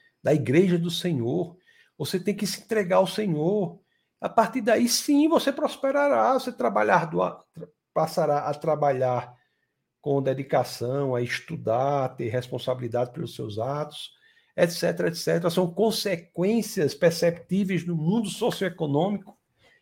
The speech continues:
que ocorrem da conversão. Mas isso não é a causa.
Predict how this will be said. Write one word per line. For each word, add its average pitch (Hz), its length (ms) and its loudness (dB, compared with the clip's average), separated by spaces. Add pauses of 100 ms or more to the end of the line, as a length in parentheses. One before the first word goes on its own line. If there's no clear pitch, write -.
(120)
que 170 100 6
ocorrem 175 1000 6 (760)
da 143 360 8
conversão. 123 880 2 (1500)
Mas 117 260 -2
isso 131 260 -8
não 139 180 0
é 143 120 -2
a 147 80 -8
causa. 127 680 -8